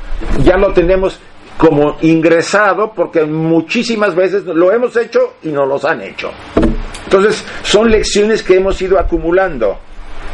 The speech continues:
Aún nos faltan muchas. Y ese es el punto. Las que a ti te faltan,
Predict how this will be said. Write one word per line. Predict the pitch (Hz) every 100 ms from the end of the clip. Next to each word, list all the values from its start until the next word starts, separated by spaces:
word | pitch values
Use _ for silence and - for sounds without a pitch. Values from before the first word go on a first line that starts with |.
| -
Aún | 156 240
nos | 262 -
faltan | 165 - 180
muchas. | 233 - 117 - - - - - - - - - - -
Y | 135
ese | 196 196
es | 233
el | 208 -
punto. | 165 139 92 85 - - -
Las | 113 139 147
que | -
a | 156
ti | -
te | 202 214
faltan, | 190 185 - 180 185